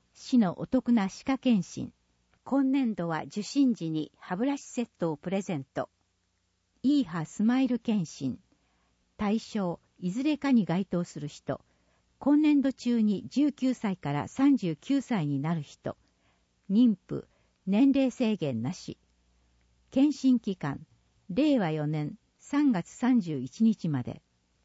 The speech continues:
内容、歯と歯茎、口腔粘膜の健康状態を調べる検査。持ち物、健康保険証。なお、妊婦は母子健康手帳、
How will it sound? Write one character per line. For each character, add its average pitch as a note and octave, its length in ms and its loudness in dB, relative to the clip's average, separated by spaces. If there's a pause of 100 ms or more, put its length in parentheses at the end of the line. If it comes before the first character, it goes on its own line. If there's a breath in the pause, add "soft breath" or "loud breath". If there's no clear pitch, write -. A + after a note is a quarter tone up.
(280)
内 G3+ 380 0
容、 F3 300 -6 (380)
歯 C4 180 -6
と D3 180 -4
歯 G3 220 -4
茎、 - 420 -10 (480)
口 C#4+ 280 0
腔 C4+ 260 0
粘 B3+ 240 6
膜 F3 260 -4
の C#3+ 220 -4
健 B3 280 0
康 B3+ 200 0
状 A#3+ 240 -2
態 C#3+ 260 -4
を C3+ 80 -6
調 F3+ 260 -4
べ G#3 120 -2
る D3+ 100 -4
検 C#3+ 320 -6
査。 - 180 -14 (920)
持 F#3+ 140 -2
ち - 180 -2
物、 D3 340 -2 (580)
健 C#4 180 4
康 C#4 260 -2
保 A#3 100 -2
険 G3+ 280 0
証。 C3+ 360 -6 (580)
な A3+ 220 2
お、 E3 80 -2
妊 B3 240 4 (100)
婦 E3 100 -4
は D3+ 200 -4 (300)
母 A#3 120 0
子 - 260 -14
健 A#3+ 280 2
康 A3 160 -2
手 F3 160 -4
帳、 C#3 340 -6